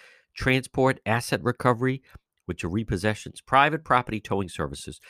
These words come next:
You know, Mark has been doing repossessions for thirty years. They get the job done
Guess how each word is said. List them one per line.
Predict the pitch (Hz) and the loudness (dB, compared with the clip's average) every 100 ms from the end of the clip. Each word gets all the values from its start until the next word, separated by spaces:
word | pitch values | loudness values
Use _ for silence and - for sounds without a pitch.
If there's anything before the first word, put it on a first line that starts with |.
| - - - | -20 -20 -8
You | 139 | 2
know, | 143 | 4
Mark | 120 127 160 165 | 6 6 6 2
has | 127 | -2
been | 113 104 | -2 0
doing | 120 117 98 | -2 -2 -2
repossessions | 123 127 117 101 117 - 117 - | -2 -2 -4 -2 -2 -4 -14 -8
for | 87 | -8
thirty | - 117 117 117 | -2 -2 0 -2
years. | 110 110 120 | -2 -2 -4
They | - | -6
get | 87 101 | -6 -4
the | 87 | -2
job | - 101 101 | 2 4 4
done | - 101 117 | 4 6 4